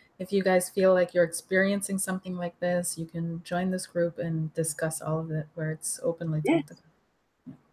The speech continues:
Speaker 2: Yes. And then that's at least one thing. Actually, somebody started the group for me. And then, so we have several kind of moderators so that most of the stuff's related to, you know,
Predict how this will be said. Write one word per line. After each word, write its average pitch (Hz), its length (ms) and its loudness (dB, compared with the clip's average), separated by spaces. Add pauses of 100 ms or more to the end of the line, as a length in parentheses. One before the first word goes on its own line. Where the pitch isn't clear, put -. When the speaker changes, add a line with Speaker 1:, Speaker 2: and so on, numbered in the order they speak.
(100)
Speaker 2:
Yes. - 440 8 (520)
And 147 100 12
then 151 100 12
that's 147 200 12
at 143 80 8
least 156 400 8
one 147 280 8
thing. 135 200 6
Actually, 165 480 4
somebody 143 420 4
started 135 520 6
the 131 80 -2
group 135 280 2 (100)
for 147 200 4
me. 139 320 4
And 131 220 6
then, 131 200 6
so - 140 -2
we 147 60 10
have 139 120 10
several 139 580 12
kind 143 120 8
of 135 60 12
moderators 135 840 10
so 135 160 0
that 127 200 4 (440)
most 196 220 12
of 160 40 12
the 156 40 12
stuff's - 400 8
related 143 600 12
to, - 180 0
you 131 520 8
know, 127 220 10